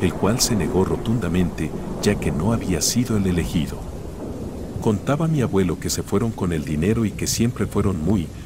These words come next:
muy ricos hasta el final de sus días. Ayudaron a la familia a salir adelante, sin embargo, jamás se supo la explicación de cómo los puños de tierra y carbón se convirtieron en las monedas de oro.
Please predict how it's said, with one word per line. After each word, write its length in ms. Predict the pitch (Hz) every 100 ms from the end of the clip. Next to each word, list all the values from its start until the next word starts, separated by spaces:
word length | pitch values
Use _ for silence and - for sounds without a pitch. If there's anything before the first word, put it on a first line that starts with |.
| -
muy 180 | 92 107
ricos 440 | 131 113 - 127 -
hasta 220 | 98 90
el 80 | 78
final 360 | 80 73 123
de 120 | -
sus 220 | 104 101 -
días. 440 | 82 69 - - - - - - - - - - - -
Ayudaron 580 | 107 90 80 104 135 135
a 60 |
la 100 | 117
familia 500 | 101 73 78 87 82
a 20 | 76
salir 360 | - 76 78
adelante, 560 | 76 76 76 85 - 78 - -
sin 240 | - - 90
embargo, 520 | 73 71 98 85 78 - - -
jamás 340 | - 76 92 -
se 120 | 95
supo 320 | - 131 131
la 120 | 123
explicación 720 | 101 - - - 73 - 113
de 80 | 110
cómo 260 | - 82 73
los 180 | 67 -
puños 360 | 110 127 110
de 100 | 85
tierra 420 | - 98 98 85
y 60 | 76
carbón 440 | - 76 67 101
se 140 | 107 87
convirtieron 680 | 73 67 67 - 107 113 110
en 100 | 85
las 200 | 76 69
monedas 480 | 69 92 104 92
de 100 | 95
oro. 280 | 87 67 60